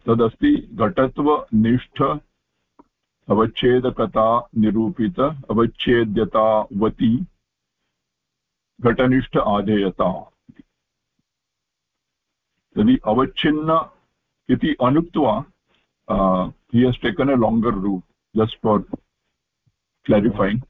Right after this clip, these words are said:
घटत्वनिष्ठ avachedakata nirupita अवच्छेद्यतावती adeyata। यदि घटत्वम् इति अवच्छेदक अस्ति तर्हि, अ,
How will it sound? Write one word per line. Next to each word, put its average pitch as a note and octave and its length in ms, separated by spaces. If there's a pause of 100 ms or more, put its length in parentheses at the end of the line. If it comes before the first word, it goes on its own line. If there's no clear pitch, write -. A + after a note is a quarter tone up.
(640)
घटत्वनिष्ठ B2+ 1200
avachedakata A2+ 1400 (120)
nirupita G#2+ 580
अवच्छेद्यतावती A2+ 2500
adeyata। G2 760 (960)
यदि D3 180
घटत्वम् D3 640
इति D#3 200
अवच्छेदक C3 720
अस्ति A2+ 540
तर्हि, A2+ 520 (520)
अ, F#2+ 360